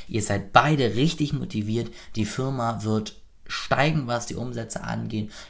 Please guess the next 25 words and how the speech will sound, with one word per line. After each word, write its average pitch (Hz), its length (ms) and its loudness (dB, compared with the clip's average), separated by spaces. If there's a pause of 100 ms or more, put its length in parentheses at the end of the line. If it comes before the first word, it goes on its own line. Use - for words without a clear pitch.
durch 131 180 2
die - 100 -4
Decke 110 300 0
gehen. 101 400 2 (280)
Eine 120 300 0 (140)
richtig, 139 400 4
richtig - 320 -4
coole 113 260 0
Sache. 110 400 2 (240)
Und 113 340 0
wenn 147 280 6
ihr 117 320 6 (100)
vorhabt, 110 640 -2
ein 101 60 0
Unternehmen 107 520 4
zu - 160 0
gründen 123 540 0 (180)
und 110 280 0
irgendwie 165 540 8
Verantwortung 110 840 2
für - 160 -4
andere 139 400 2
Menschen 117 420 -2
zu 101 160 -4
übernehmen 98 640 2